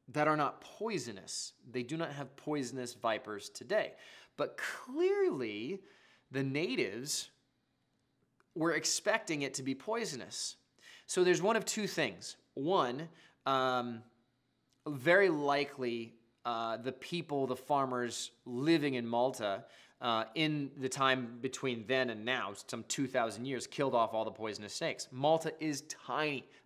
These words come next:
a tiny little island, and it's understandable that they would have been easily be able to do that. We know based on how the locals respond that there were poisonous snakes that existed then. So one of two things happens here.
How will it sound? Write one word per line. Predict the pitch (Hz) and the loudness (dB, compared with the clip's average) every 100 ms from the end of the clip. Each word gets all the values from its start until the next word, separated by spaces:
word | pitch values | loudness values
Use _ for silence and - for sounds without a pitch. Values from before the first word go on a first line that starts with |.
| - | -8
a | 127 | -8
tiny | - - 139 156 156 | -10 -8 -4 -4 -2
little | 151 135 | 0 2
island, | 127 139 113 87 - - - _ | 0 0 -4 -10 -20 -20 -20 _
and | 123 | -6
it's | 139 | -2
understandable | 139 139 135 127 | -2 0 -2 -2
that | 113 | -2
they | 120 | -2
would | 120 | -2
have | 120 - - | -6 -8 -2
been | 135 135 | -2 0
easily | 165 139 135 127 | -4 -2 -2 -2
be | 120 | -2
able | 113 104 | -4 -4
to | 95 | -6
do | 143 151 | -4 -2
that. | 98 82 - - - - | -2 -4 -8 -20 -16 -4
We | 147 | -2
know | 151 160 180 | 0 2 2
based | 151 147 - | 0 -2 -2
on | 139 131 127 123 - | 0 0 -2 -4 -10
how | - - 131 127 123 120 - - | -10 -2 2 4 4 2 -4 -8
the | 127 | -4
locals | 120 139 131 107 | 2 2 2 -4
respond | 113 - 147 120 107 98 | -8 0 2 2 -2 -2
that | 123 120 | 0 2
there | 127 | 2
were | 120 135 127 | 4 2 2
poisonous | - 123 113 120 - | 2 0 0 -4 -6
snakes | 107 104 - | -6 -6 -8
that | 107 | -8
existed | 104 101 101 104 101 | -8 -8 -10 -6 0
then. | 120 - - - - - | 0 -2 -14 -20 -14 -2
So | 147 | 2
one | 139 190 | 4 4
of | 185 | 2
two | - 190 | -2 -4
things | - 156 131 120 | 0 -2 -2 -4
happens | 113 139 143 123 117 | 0 4 4 2 -4
here. | 113 101 | -4 -4